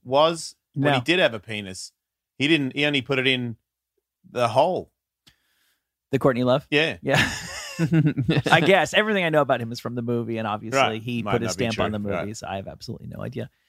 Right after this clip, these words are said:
Speaker 2: He
Speaker 3: And then the
Speaker 2: wasn't the
Speaker 3: Penthouse guy.
Speaker 2: Bob Guccione?
Speaker 3: Yeah, who was, like, had that era where, like, "Oh, for the centerfold this month, let's just have a girl pissing on a koala's head."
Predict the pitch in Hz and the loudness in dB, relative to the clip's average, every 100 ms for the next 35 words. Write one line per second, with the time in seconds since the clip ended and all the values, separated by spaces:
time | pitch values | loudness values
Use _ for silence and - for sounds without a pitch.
0 | - 180 196 156 165 151 156 131 123 127 | 2 6 6 6 4 4 4 2 2 0
1 | 110 135 - _ _ _ - _ _ 185 | 0 -2 -8 _ _ _ -20 _ _ 2
2 | 180 170 214 - 208 214 240 254 - 113 | 4 4 2 2 4 4 4 2 0 4
3 | 135 131 107 120 117 113 120 110 113 _ | 6 4 2 -2 -2 0 2 2 0 _
4 | 127 127 127 123 127 127 120 117 117 113 | -2 2 2 4 4 4 4 2 4 2
5 | 123 170 - 139 143 202 196 175 147 185 | 4 4 2 -4 0 2 4 2 2 2
6 | 185 135 123 147 - 165 135 143 139 - | 2 -2 -2 -4 2 2 4 2 2 0
7 | 151 - 131 120 - 127 127 123 110 123 | -2 0 -2 -2 0 2 4 2 0 0
8 | 117 101 | 0 -2